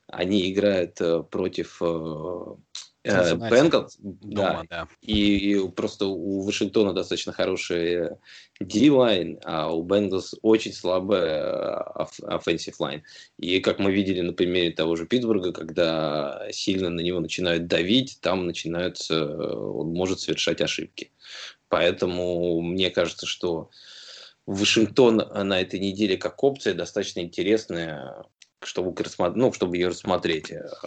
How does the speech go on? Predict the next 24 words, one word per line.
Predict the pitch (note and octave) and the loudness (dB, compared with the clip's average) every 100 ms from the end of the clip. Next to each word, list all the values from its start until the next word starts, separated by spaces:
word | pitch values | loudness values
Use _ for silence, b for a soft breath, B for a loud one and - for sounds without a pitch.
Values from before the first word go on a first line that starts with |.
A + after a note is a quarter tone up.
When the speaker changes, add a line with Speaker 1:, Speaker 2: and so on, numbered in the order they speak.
| - | -12
Speaker 1:
ну, | F2+ F#2 G#2 G#2 F2+ - _ | -8 -2 2 2 0 -8 _
конечно | - G2 A2 G2+ | -2 0 2 0
же, | F#2+ | 0
Майами | F#2+ F#2+ F#2+ G2+ F#2 | 0 2 4 4 4
и | F2 | -2
Чарджерс | F2 E2 - - | -4 -6 -8 -8
мне | |
на | F2 | -8
этой | E2 G2 | -6 -6
неделе | F#2 F2 | -4 -4
больше | E2 E2+ - | -2 -4 -6
нравятся. | - - C#3 | -8 -4 -2
Speaker 2:
Ну | D3 | 0
да, | G#2+ G#2 F#2+ | 2 0 2
Speaker 1:
<laughs> | |
Speaker 2:
это, | E3+ C#3+ A2 | 6 6 4
это | A2 G#2 | -4 -10
без | G#2 A2+ | -10 -4
вариантов. | A2+ A#2 G#2+ F2 - | -2 0 -2 -6 -12
Чарджерс, | - A2+ G#2+ F#2 G2+ | -10 -8 -8 -10 -8
Майами — | F2 G2 G2+ F#2 | -8 -6 -8 -8
это | D#3+ - | -10 -12
вот | D#2 | -12
два | F2 F2 | -8 -8